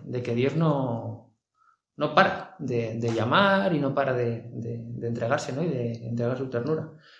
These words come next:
Entonces, bueno, pues que la vida monástica sea de alguna manera, eh, también en este mundo, pues signo de que, de que la vida tiene sentido y de que merece la pena vivir de otra manera también, ¿no?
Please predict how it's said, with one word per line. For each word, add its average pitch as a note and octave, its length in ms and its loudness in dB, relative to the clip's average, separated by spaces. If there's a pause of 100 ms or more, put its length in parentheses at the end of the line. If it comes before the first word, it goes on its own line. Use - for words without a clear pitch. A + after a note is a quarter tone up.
(200)
Entonces, D3 300 4
bueno, D#3+ 200 8
pues C3+ 140 2
que C3+ 100 0
la B2+ 80 6
vida D3+ 180 8
monástica D3 760 2
sea D3 220 2
de C3+ 40 8
alguna C3+ 320 6
manera, C#3+ 560 2
eh, C#3 100 -4
también C#3 240 0
en D3 120 4
este D3 200 2
mundo, D#3 360 2
pues A#2+ 760 0 (380)
signo D#3+ 360 4
de C#3+ 140 8
que, A#2 680 4
de B2 160 4
que C3 120 2
la A#2+ 100 8
vida D3 200 10
tiene D#3 180 4
sentido D#3 880 2
y D#3 100 -8
de A#2+ 160 -2
que A#2 320 0
merece B2 320 4
la C#3+ 160 6
pena A#2 680 0 (680)
vivir D3 360 8
de F3 80 10
otra D#3 200 8
manera B2+ 560 4
también, A#2+ 340 -2
¿no? E3 260 -6